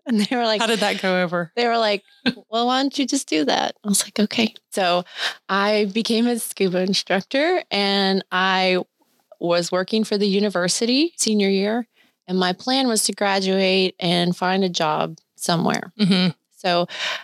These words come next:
Speaker 1: I gave myself a year after graduation to do that. So I worked a bunch of different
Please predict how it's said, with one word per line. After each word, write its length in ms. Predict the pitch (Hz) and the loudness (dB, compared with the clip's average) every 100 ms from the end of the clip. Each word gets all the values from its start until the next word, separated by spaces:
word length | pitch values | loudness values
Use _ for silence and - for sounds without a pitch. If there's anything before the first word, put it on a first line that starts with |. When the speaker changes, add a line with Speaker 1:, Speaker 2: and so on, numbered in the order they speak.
| - | -6
Speaker 1:
I 60 | 185 | -2
gave 180 | 226 269 | 0 2
myself 340 | 302 262 233 | 0 0 0
a 40 | 202 | 0
year 340 | 180 196 180 | 2 2 0
after 320 | 160 160 185 180 | 0 -2 -4 -2
graduation 720 | 165 170 165 170 175 - 175 | 0 0 0 0 0 0 0
to 120 | 185 | -2
do 180 | 175 180 | 0 2
that. 360 | 180 - - 262 | 2 0 -2 -4
So 100 | 214 | -4
I 80 | 226 | -2
worked 300 | 240 254 - | 0 -2 -6
a 40 | |
bunch 280 | 185 185 180 | -2 0 0
of 60 | 175 | 0
different 340 | 160 - 170 | -2 -2 -4